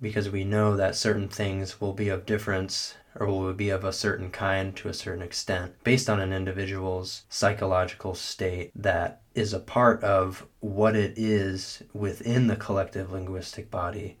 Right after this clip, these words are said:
in which you belong that will fix the extension. Some people might not be happy being in a place. "Well, I wish X, Y, and Z were different,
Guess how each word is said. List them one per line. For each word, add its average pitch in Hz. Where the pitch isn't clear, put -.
in 98
which 92
you 101
belong 92
that 98
will 98
fix -
the 95
extension. -
Some 151
people 113
might 104
not 101
be 101
happy 98
being 107
in 90
a 87
place. 90
"Well, 101
I 95
wish 120
X, 110
Y, 101
and 92
Z 113
were 92
different, 104